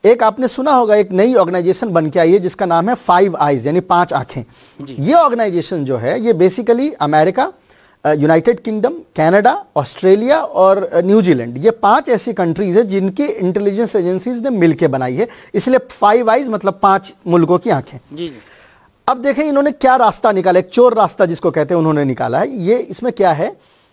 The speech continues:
Speaker 1: कि आप अपने सिटीजन्स, अ, के, अ, के खिलाफ spying नहीं कर सकते, आप उनकी tapping नहीं कर सकते, लेकिन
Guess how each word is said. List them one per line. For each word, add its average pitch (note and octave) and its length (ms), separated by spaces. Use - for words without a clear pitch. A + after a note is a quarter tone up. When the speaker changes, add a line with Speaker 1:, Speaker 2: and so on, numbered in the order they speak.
Speaker 1:
कि D4 120
आप G3+ 400
अपने D#4 340
सिटीजन्स, B3 600
अ, - 40
के, A3 140
अ, G3+ 60
के F3 300
खिलाफ G3+ 360
spying G3+ 360
नहीं F3+ 120
कर E3 140
सकते, D3+ 280
आप G3+ 320
उनकी G#3+ 340
tapping E3 380
नहीं C#3 120
कर C3 140
सकते, C#4 300
लेकिन A#3+ 540